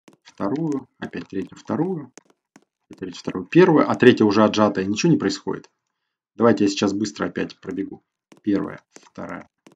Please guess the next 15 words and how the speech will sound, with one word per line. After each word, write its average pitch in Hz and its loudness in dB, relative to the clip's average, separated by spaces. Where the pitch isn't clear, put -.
третья. 165 0
Все, - -10
сработало. 107 -6
Итак, 101 4
про 117 -4
дебаунс 147 8
я 120 8
даже 117 8
не 127 8
знаю. 104 0
Давайте 113 -2
еще - -2
раз 87 -4
быстро - -14
проверяем. 107 -12